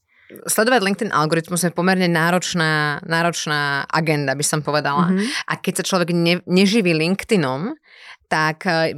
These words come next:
Speaker 1: to môže byť frustrujúce, že odkiaľ, ktorý je ten zdroj, ktorý je správny.
Speaker 2: Mhm.
Speaker 1: Pretože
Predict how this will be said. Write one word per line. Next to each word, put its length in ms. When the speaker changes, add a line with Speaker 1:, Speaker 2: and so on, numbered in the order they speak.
Speaker 1:
to 140
môže 200
byť 160
frustrujúce, 480
že 180
odkiaľ, 380
ktorý 320
je 80
ten 180
zdroj, 320
ktorý 220
je 100
správny. 480
Speaker 2:
Mhm. 140
Speaker 1:
Pretože 320